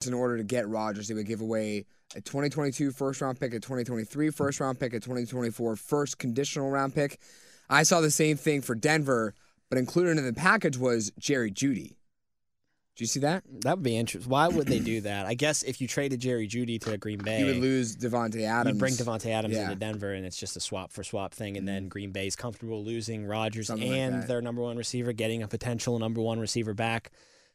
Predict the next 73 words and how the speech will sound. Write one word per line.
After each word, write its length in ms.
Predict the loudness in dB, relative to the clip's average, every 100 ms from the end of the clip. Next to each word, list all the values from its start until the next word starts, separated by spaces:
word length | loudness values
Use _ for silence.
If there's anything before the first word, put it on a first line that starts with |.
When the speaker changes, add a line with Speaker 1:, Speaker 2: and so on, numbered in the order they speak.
| -4
Speaker 2:
That's 160 | -2
a 40 | 0
good 200 | -2 -2
package. 460 | 0 0 -2 -10 -14 -6
If 100 | 2
I 120 | 4
was 180 | 4 2
Green 260 | 2 4 6
Bay, 220 | 6 6
that's 180 | 4 2
probably 240 | 2 4
the 80 | 2
package 400 | 0 0 -2 -2
I'd 160 | -4 0
take 160 | 4
Speaker 1:
I 120 | 8 8
don't 100 | 8
Speaker 2:
because 60 |
you 40 | 8
Speaker 1:
know 60 | 8
Speaker 2:
get 60 |
Speaker 1:
what 100 | 6
it, 40 | 6
Speaker 2:
your, 80 |
Speaker 1:
I 80 | 6
don't 120 | 6
Speaker 2:
you 20 | 6
Speaker 1:
know 60 |
Speaker 2:
get 280 | 6 6 2
Speaker 1:
what 80 | 2
it 20 |
Speaker 2:
your 80 | 2
Speaker 1:
was 120 | 4
Speaker 2:
picks, 520 | 4 4 4 4 2 0
Speaker 1:
for, 100 | -2
mm-hmm. 180 | 2
Speaker 2:
and 280 | 4 6 6
you 80 | 4
get 240 | 2 0
a 60 | 0
legitimate 580 | -2 -2 0 2 2 0
N 80 | -2
F 180 | -2
L 100 | -2
player 280 | 0 -2 -2
to 60 | -4
come 180 | -6 -6
in 100 | -4
as 160 | -4
well 360 | -2 -2 -4 -8
to 100 | -8
help 280 | -6 -6 -2
Jordan 320 | -2 0 0
Love 360 | -2 -2 -6 -8
develop 460 | -4 -2 -2 -2
into 220 | -4 -4 -6
a 40 |
good 200 | -6 -8
quarterback 340 | _ -14 -12
with 120 | -10 -8
a 40 |
good 220 | -8 -8
receiver. 340 | -6 -6 -4 2
Speaker 1:
I 80 | 6
don't 120 | 8
know 160 | 6 6
what 320 | 4 4 6
it 120 | 4
was 280 | 4 2 2
for 140 | -2
Tennessee, 640 | -4 -2 0 0 2 2 2
but 220 | 0 2
I'm 240 | 2 0